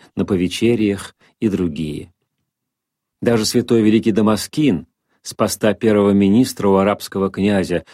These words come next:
ушедший в скалистый суровый монастырь Савва Освященного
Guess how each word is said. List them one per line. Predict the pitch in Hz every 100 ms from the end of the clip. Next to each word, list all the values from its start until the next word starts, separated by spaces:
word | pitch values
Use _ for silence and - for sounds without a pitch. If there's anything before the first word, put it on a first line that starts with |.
| -
ушедший | 98 - 113 - -
в | 95
скалистый | - 107 101 101 - 95
суровый | - 104 98 95 95
монастырь | 92 92 92 - 90
Савва | - 104 101 90
Освященного | 85 - - - 143 135 101 87 80